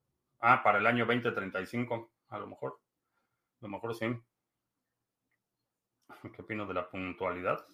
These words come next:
Como hábito, creo que es un buen hábito. Si haces un compromiso con alguien, cumple con tu compromiso en tiempo y forma.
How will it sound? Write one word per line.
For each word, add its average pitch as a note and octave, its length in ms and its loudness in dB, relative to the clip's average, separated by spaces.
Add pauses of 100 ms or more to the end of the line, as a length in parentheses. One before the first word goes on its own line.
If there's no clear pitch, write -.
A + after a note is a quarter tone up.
(220)
Como G2 320 8
hábito, F#3 460 6
creo A2+ 180 -2
que A2 80 -4
es - 80 -8
un G#2+ 160 0
buen G2 160 4
hábito. A#2+ 540 4
Si F2+ 480 -10
haces G2 320 -4
un A2 120 2
compromiso G#2+ 560 2
con G2 160 4
alguien, C3 540 4
cumple F#2+ 380 -8
con F#2 160 -6
tu F2+ 100 -10
compromiso G2 500 -2
en G2 140 0
tiempo G#2+ 300 4
y F2+ 40 -2
forma. C3 460 2